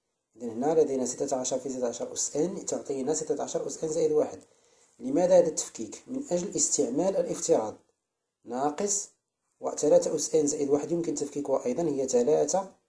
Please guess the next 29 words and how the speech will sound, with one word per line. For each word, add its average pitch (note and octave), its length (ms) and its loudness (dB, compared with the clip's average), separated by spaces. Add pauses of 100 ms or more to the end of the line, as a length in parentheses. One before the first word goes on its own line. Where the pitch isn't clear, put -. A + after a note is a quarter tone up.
(380)
في C#3+ 200 -10
ثلاثة D3 520 2
أس - 220 -4
n. F#2+ 120 -8 (760)
لاحظوا B2 340 -6
جيدا، C#3 440 -4 (300)
للحصول E3 800 2
على E3+ 480 4
ستة D#3 380 0
عشر D3+ 320 -2
أس - 200 -2
n - 20 4
ناقص F3 480 0
ثلاثة E3 340 2
أس - 240 -4
n. G2+ 120 -10 (200)
إذن A#2+ 140 -6
علينا، C3+ 600 0 (440)
لدينا E3+ 320 4
هنا D#3+ 220 4
ستة D#3+ 320 -2
عشر D3 300 -2
أس - 220 -4
n D#3 240 -2
ولكن D#3 420 4
مضروبة D#3 340 6
في F3+ 100 0
ستة F#3 340 -2
عشر. E3 320 -2